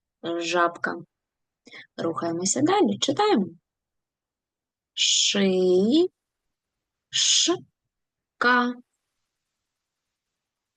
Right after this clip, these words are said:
Мишка. ш ка. Обводимо яке слово?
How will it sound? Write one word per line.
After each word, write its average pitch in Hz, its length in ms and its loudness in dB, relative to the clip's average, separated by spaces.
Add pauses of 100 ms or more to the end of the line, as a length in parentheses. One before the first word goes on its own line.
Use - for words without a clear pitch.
(880)
Мишка. 202 920 4 (560)
ш - 640 -2 (960)
ка. 240 400 0 (2250)
Обводимо 180 840 -2
яке 196 440 -4
слово? 320 640 0